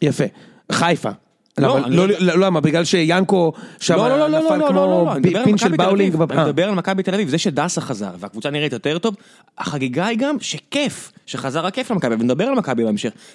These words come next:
Speaker 2: חיפה חגגה נטו על זה שזה שבוע שהם לא חוטפים בראש. אתה יודע, שאתה חוטף כאפות כל יום, גם יום בלי כאפות זה חגיגה.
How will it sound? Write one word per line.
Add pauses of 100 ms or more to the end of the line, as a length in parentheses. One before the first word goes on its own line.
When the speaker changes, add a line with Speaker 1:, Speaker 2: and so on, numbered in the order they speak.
Speaker 2:
חיפה
חגגה
נטו (300)
על
זה
שזה
שבוע
שהם
לא
חוטפים
בראש.
אתה
יודע,
שאתה
חוטף
כאפות
כל
יום, (280)
גם
יום
בלי
כאפות
זה
חגיגה.